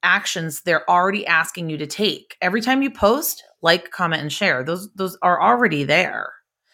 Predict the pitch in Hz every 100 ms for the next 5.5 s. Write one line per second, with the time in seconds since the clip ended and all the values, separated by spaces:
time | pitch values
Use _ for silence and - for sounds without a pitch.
0 | _ - 185 175 165 - 233 311 370 359
1 | 226 233 233 214 196 170 - 147 170 -
2 | 147 143 147 143 135 127 135 127 143 185
3 | - 139 - - - 180 - 214 220 240
4 | 208 - 175 208 208 - 196 - 165 175
5 | 175 - 165 147 160